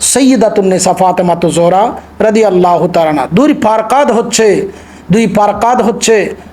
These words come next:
হাসান এবং হুসাইন। এখানে পাক পাঞ্জাতনকে স্পষ্ট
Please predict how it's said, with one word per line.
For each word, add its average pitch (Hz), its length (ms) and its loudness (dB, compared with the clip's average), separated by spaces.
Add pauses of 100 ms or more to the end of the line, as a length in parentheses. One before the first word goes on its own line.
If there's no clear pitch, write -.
হাসান 214 400 0
এবং 185 320 2
হুসাইন। 165 540 0 (300)
এখানে 196 400 0
পাক 202 500 -2
পাঞ্জাতনকে 262 840 0
স্পষ্ট 247 440 -4